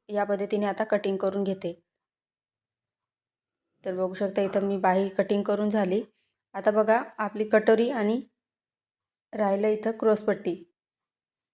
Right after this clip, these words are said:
तर ते इथं ठेवण्यासाठी बघा मी व्यवस्थित कापड आहे ते व्यवस्थित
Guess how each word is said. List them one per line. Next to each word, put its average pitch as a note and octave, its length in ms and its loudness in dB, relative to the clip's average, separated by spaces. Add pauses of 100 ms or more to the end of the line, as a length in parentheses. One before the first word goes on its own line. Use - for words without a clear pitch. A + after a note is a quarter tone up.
(420)
तर G#3 80 -4 (100)
ते G#3 160 4
इथं G#3+ 340 2 (220)
ठेवण्यासाठी G3+ 500 -2
बघा G3 260 2
मी G3 140 0
व्यवस्थित F#3+ 360 -2 (240)
कापड G3 320 -2
आहे F#3+ 100 2
ते F#3+ 120 -2
व्यवस्थित F#3 340 0